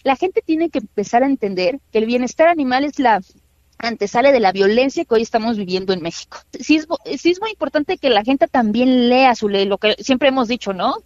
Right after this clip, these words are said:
Tenemos la ley de bienestar animal, que, pues, ahí claramente dice qué es maltrato y qué es crueldad animal.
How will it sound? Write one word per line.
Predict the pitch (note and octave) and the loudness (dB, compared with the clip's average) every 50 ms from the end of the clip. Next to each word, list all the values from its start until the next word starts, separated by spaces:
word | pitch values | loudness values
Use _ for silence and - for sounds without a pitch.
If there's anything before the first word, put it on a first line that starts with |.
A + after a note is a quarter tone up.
| _ - - _ | _ -20 -12 _
Tenemos | - G#3 G#3+ G#3+ A3+ G#3+ | -4 -2 -2 -2 0 2
la | A3+ G#3 | 4 4
ley | G#3 G#3 | 6 6
de | G3+ G#3 | 6 4
bienestar | G3+ G#3 G3 F3+ F3 - - G3 | 4 2 -2 -4 -4 -2 -2 -2
animal, | G3+ G#3 G3 F3+ F3 F#3 G#3 C4+ F4+ E4 - _ | 0 -2 -4 -6 -4 -4 -2 -2 -4 -4 -8 _
que, | - F#3+ F3+ D#3 D#3+ C#3+ D3+ A#2 A#2 - | -4 -2 -2 0 -2 -2 -4 -6 -8 -10
pues, | - G3+ - G#3+ G3 - | -10 -6 0 0 0 2
ahí | - G#3+ G#3 - | 2 2 0 0
claramente | _ _ - A#3+ B3 B3+ A#3+ B3 A#3+ - | _ _ 2 4 4 4 2 0 -2 -4
dice | A#3+ A3 - - _ | -6 -6 -6 -8 _
qué | - | -2
es | B3 A#3+ | -2 0
maltrato | B3+ B3 A#3+ - B3+ A#3+ A#3+ - C4+ C4 - | 2 0 0 2 0 0 0 0 -4 -6 -6
y | - B3 - | -8 -8 -4
qué | A#3 G#3+ | -4 -4
es | - | -4
crueldad | - G#3 G3+ G3 G3 F#3 F#3 | -2 -2 -2 0 2 2 2
animal. | F3+ E3+ E3 D#3 D3+ C#3 | 2 2 0 -4 -6 -6